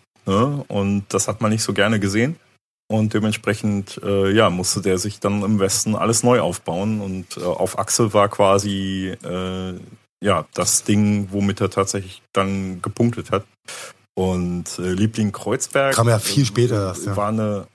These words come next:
Speaker 1: viel später, genau, und war eine Rolle, die ihm tatsächlich auf den Leib geschrieben wurde. Das heißt also, äh, die hat sehr viel von seiner eigenen Persönlichkeit drin,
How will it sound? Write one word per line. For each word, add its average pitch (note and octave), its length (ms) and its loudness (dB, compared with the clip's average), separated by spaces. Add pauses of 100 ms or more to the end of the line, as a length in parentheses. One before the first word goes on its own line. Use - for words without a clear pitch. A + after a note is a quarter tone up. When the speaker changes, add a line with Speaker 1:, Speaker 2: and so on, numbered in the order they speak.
Speaker 1:
viel - 680 0
später, B2+ 380 0
genau, G#2 260 0
und G2+ 140 -2
war G#2 80 4
eine A#2 100 4
Rolle, A2 400 4
die A2+ 220 -4
ihm B2 320 0
tatsächlich A2+ 720 0
auf G#2+ 220 0
den G2+ 80 0
Leib F#2+ 240 2
geschrieben F2+ 400 -4
wurde. F2+ 180 -2
Das E2+ 220 -2
heißt F#2 180 -2
also, F#2+ 260 -2 (400)
äh, G2 160 0
die F2+ 160 -4
hat F#2 140 -2
sehr G2+ 180 4
viel A2 460 4
von G2 220 -2
seiner F#2+ 240 2
eigenen G2 340 2
Persönlichkeit F#2+ 640 0
drin, E2+ 300 -8